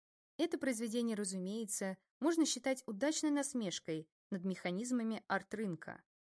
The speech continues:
Но в то же время это глубоко меланхоличное произведение, которое раскрывает перед нами общую судьбу всей органической материи как раз потому, что обещает новую форму сохранения,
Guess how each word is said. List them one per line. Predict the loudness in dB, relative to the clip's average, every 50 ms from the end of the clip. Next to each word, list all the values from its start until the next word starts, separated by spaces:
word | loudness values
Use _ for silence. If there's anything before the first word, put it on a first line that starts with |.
| _ _ _ _ _ -2
Но | -2 -2
в | 2
то | 2 2 2
же | 4 2
время | 2 4 4 4 6 4 4
это | 2 0 -2
глубоко | -2 -2 -2 0 -2 -2 0 _ 2
меланхоличное | 2 2 2 2 0 -2 -2 -2 -2 -2 -2 -2 -4 -4 -6 -6 -6 -6
произведение, | -4 -6 -6 -4 -4 -6 -6 -4 -4 -4 -4 -4 -6 -8 -10 -12 -16 _ _ _ _ _ _ _ _
которое | -4 0 2 2 2 4 4
раскрывает | 4 2 0 0 -2 -2 0 2 2 2 2 0 -2
перед | -4 -2 -2 0
нами | 2 2 2 2 0 -2 _
общую | -4 -4 -4 -4 -6 -6 -4 -4
судьбу | -4 -2 -4 -4 -4 -4 -4 -6 -6 -6 -10 _ _ _ _ _ _ _ -8 -4
всей | -2 -2 -2
органической | -4 -6 -6 -4 -2 -2 -2 -2 -4 -6 -6 -6 -4
материи | -2 -2 -4 -4 -4 -2 -2 0 0 -2
как | -2 -4 -6 -4 -2
раз | -4 -4 -4
потому, | -6 -8 -6 -2 -2 0 0 0
что | 0 0 0 0
обещает | 0 0 -2 -4 -4 -2 0 0 0 -2 _ _
новую | -4 -2 -2 -2 0 -2 -2
форму | -2 -2 -4 -2 -2 -2 -2
сохранения, | -4 -4 -6 -6 -6 -6 -6 -4 -4 -4 -6 -6 -6 -8 -10 -12